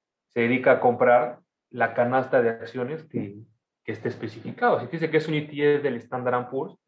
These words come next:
bueno, entiendes que el E T F está replicando las quinientas acciones que están cotizando en el Standard and Poor's. Entonces tú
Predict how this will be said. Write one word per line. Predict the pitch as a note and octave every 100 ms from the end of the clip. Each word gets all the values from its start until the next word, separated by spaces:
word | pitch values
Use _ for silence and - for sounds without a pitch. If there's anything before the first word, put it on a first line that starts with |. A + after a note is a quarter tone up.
| _ _ _ -
bueno, | C3+ E3+
entiendes | C#3 C3+ C#3
que | -
el | A#2
E | A#2+
T | A#2+
F | C3
está | B2 C3
replicando | B2 B2+ - - A2 C3+ C3+ C3+ G3+ - _
las | A2 -
quinientas | A#2 B2 - A2+
acciones | G#2 B2 A#2 A#2+
que | -
están | A2 - A#2 A#2 - _ _ -
cotizando | G#2+ A2+ B2 A#2 A#2
en | G#2
el |
Standard | G2+ - G#2+ G#2+
and | G#2+
Poor's. | - D3+
Entonces | C#3 -
tú | C#3 C3+